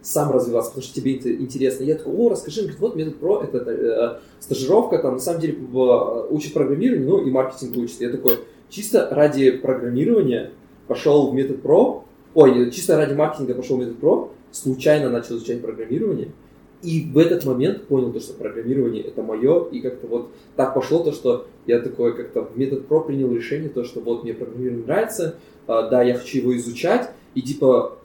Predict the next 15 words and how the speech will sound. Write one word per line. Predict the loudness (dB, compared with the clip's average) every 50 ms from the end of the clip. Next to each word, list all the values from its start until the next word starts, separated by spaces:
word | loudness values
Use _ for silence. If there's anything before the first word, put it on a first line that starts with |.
| _
я | -2 0 2 2
не | 2
хочу | 0 -4 -6 -6 -8 -6
в | -6
универ, | -6 -4 2 4 4 4 2 -2 -8 -4
а | 0 0
ещё | 0 0 -2 -2 -2
и, | 0 2 2 0 0 0
может, | 0 -2 -4 -2
программирование | -2 -2 0 0 0 0 0 0
можно | -2 -2 -4 -8
изучать, | -8 -4 -4 -4 -4 -2 -6
изучать | -6 -6 0 0 0 2 8
без | 8 8 8 8
универа. | 0 2 4 4 6 6 4 2 0